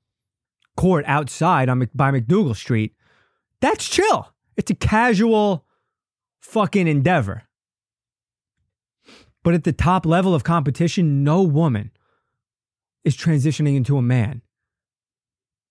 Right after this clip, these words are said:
and then dominating that male sport.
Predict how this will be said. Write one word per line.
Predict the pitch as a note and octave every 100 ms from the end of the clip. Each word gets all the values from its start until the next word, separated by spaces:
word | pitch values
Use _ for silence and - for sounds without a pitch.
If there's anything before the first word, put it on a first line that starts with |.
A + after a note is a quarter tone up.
| _ _ _ _ _ _ _ _ _ _ _ _ _ _ _ _ _ _ _
and | - C#3
then | C#3 C3 A2+ -
dominating | - C#3 D#3 B2+ G#2+ G2 G2 G2+ F#2 _ _ _ _ _ _ _ _ _ _ _ _ _ _ _ _ _ _ _ _ _ _ _
that | B2+ C3
male | C3 B2
sport. | A2 - A2+ G2+